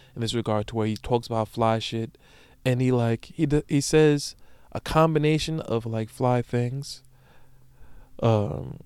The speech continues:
as far, he says, like, a combination of fly things in his songs. And with the combination of fly things, that just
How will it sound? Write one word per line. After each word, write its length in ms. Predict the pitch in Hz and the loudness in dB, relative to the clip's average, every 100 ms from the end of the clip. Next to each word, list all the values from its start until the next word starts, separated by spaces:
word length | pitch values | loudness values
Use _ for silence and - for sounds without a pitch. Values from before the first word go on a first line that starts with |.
| - | -6
as 140 | 117 - | -4 -2
far, 240 | - - - | -4 -6 -8
he 100 | 160 | -8
says, 240 | - 165 | 4 6
like, 100 | 143 | 6
a 60 | - | 4
combination 560 | - 131 131 127 - 104 | 0 2 2 0 -2 -6
of 80 | |
fly 240 | - 117 113 | -2 2 2
things 320 | - 117 117 | 2 -2 -2
in 100 | 113 | -2
his 140 | 117 | -4
songs. 520 | - 117 123 139 139 - _ _ _ _ _ _ _ _ _ | 0 0 0 -4 -10 -16 _ _ _ _ _ _ _ _ _
And 440 | 123 117 113 107 - | 4 4 2 -4 -2
with 180 | 123 131 | 2 4
the 80 | - | 4
combination 520 | 143 139 139 127 117 | 4 6 4 4 2
of 80 | 107 | 2
fly 260 | 123 117 | 6 6
things, 500 | 110 123 113 107 107 | 4 2 0 0 -2
that 160 | - 117 | 0 2
just 220 | 113 - | 0 -4